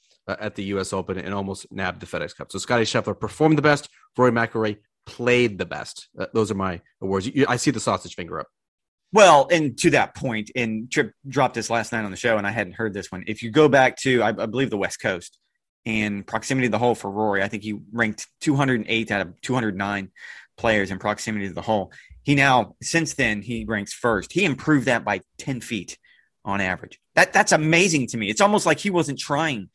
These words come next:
Speaker 2: to start out the year and they, "Oh, yeah, I have to play golf." I mean, it was an amazing stat.
Speaker 1: Uh, that is an amazing stat. I did not know that. Uh, I did know, however, that he has,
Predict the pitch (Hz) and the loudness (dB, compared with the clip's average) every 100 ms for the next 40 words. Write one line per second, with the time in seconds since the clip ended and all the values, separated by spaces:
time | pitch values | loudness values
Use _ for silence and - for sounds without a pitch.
0 | _ _ 123 - 131 117 107 117 107 107 | _ _ -12 0 2 2 0 -2 0 0
1 | 110 135 - 165 147 113 139 127 117 123 | 0 -2 2 4 4 2 2 -2 -4 -8
2 | 107 110 - _ _ _ 117 135 131 123 | -6 -6 -10 _ _ _ -4 -2 0 -2
3 | 127 135 113 101 - 82 _ _ _ _ | 0 0 -2 -6 -12 -16 _ _ _ _
4 | _ _ - - 110 104 123 143 180 98 | _ _ -20 -4 -2 2 4 4 4 0
5 | 87 90 85 80 98 92 110 110 110 117 | -6 -8 -10 -8 -6 -2 0 2 2 0
6 | 110 117 110 110 104 110 104 110 113 143 | 2 2 2 0 -2 -4 -4 0 2 2
7 | 143 120 110 107 104 98 98 117 120 104 | 2 0 0 0 -2 -4 -6 -4 -2 -2
8 | 98 | -6